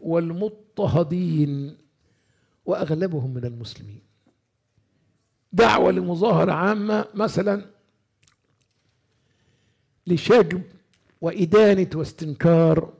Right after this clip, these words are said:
ما وقع من قريب في الحرم المقدسي من استباحة الركع السجود ومن الاعتداء عليهم جهارا علانية أمام سمع الدنيا وبصرها،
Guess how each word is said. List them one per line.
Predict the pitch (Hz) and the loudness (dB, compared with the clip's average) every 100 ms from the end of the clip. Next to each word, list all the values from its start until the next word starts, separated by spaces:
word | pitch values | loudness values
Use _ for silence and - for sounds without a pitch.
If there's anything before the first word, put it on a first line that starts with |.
| - | -8
ما | 170 175 | -2 0
وقع | 202 202 - 160 143 - _ | 2 0 -2 -2 -4 -6 _
من | 165 | -10
قريب | 143 - 151 165 160 | -6 0 2 2 -4
في | - - | -8 -12
الحرم | 135 - 175 165 156 | -12 -4 0 0 -2
المقدسي | 147 151 160 - 156 - 151 151 _ _ _ _ _ _ _ - | -8 -6 -8 -8 -14 -12 -16 -16 _ _ _ _ _ _ _ -10
من | 180 | -6
استباحة | 170 - 180 196 127 139 175 | -6 -6 -2 -2 -2 -6 -6
الركع | 160 156 - - | -8 -14 -14 -18
السجود | - - - - _ - _ _ _ _ _ | -18 -20 -20 -20 _ -20 _ _ _ _ _
ومن | 170 170 | -6 -4
الاعتداء | 165 - 147 180 208 202 | -4 -6 -4 0 4 4
عليهم | 151 180 208 160 180 160 | 2 -4 -2 -2 -4 -6
جهارا | 160 147 185 175 147 | -4 0 0 -2 -6
علانية | 147 147 147 165 147 139 - _ _ _ _ _ | -6 -6 -8 -10 -10 -12 -18 _ _ _ _ _
أمام | 160 180 226 214 | -2 0 -2 -4
سمع | - 233 214 | -2 -4 -2
الدنيا | 208 220 175 233 240 180 | -6 -6 -8 -8 -2 0
وبصرها، | 175 160 165 180 165 - 104 | 0 -2 -6 -8 -8 -6 -8